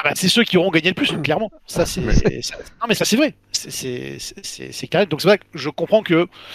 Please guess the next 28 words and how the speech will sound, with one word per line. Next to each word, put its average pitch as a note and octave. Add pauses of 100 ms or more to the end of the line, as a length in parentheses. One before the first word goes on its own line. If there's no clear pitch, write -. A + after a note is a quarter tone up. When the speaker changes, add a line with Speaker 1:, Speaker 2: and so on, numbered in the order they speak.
(300)
Speaker 1:
voilà, C#3+
il B2+
y C3+
a C3+
des E3
gens G3+
qui F#3+
vont F3
le E3+
prendre F3+
avec D3+
philosophie. D#3
Je, B2+
je A2+
n'irai C3+
pas D#3
dire C#3+
raison, D#3+
parce E3
que -
ce -
sera -
un A#2+
jugement B2+
un -
peu -
plus -
clair, G3